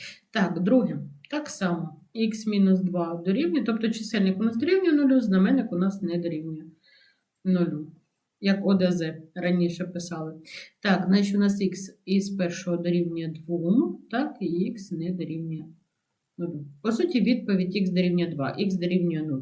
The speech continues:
Тобто розв'язуємо рівняння, так? Третє. Х плюс три дорівнює нулю, а х мінус чотири не дорівнює нулю.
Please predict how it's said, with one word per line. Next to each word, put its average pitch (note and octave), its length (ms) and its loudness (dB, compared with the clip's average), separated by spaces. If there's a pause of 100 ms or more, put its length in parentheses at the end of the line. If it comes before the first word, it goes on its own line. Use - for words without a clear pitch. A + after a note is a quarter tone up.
(140)
Тобто D3+ 380 -14
розв'язуємо D#3 580 0
рівняння, C#3+ 500 -4
так? A3+ 140 -10 (580)
Третє. F#3 460 0 (1900)
Х A3 300 0 (100)
плюс G3 240 0
три F3 380 -4
дорівнює C#4 520 2
нулю, C#4+ 420 -2 (220)
а F#3+ 420 2
х G3+ 360 -4
мінус E3+ 380 -4
чотири C4+ 460 -4 (1700)
не F#3+ 240 4
дорівнює E3+ 480 -2
нулю. D3 260 -8